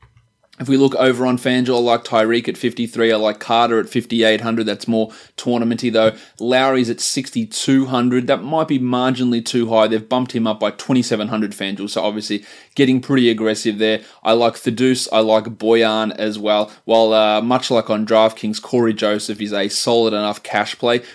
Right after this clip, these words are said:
with pretty limited upside. Eighty-four hundred for Zach LaVine is not, is not, uh, outrageous, I don't think. I think the seventy-three for Jabari Parker is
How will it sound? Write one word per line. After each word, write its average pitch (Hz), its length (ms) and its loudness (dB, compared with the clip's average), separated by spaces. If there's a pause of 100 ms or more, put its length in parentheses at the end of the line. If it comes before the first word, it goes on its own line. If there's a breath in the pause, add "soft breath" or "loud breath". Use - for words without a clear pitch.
with 123 220 -2
pretty 131 220 2
limited 107 360 -2
upside. 98 420 -4
Eighty-four 151 440 2
hundred 135 200 0
for 127 100 -4
Zach 120 240 -2
LaVine 113 320 -2
is 110 140 -6
not, 113 340 -2
is 107 120 -10
not, 113 320 -4
uh, 104 300 0
outrageous, 110 640 0
I 120 80 0
don't 120 240 -2
think. 160 240 -6 (220 soft breath)
I - 20 -6
think 113 160 -2
the 120 80 -2
seventy-three 110 960 -2
for 107 140 -8
Jabari 101 540 -4
Parker - 420 -4
is 104 260 -6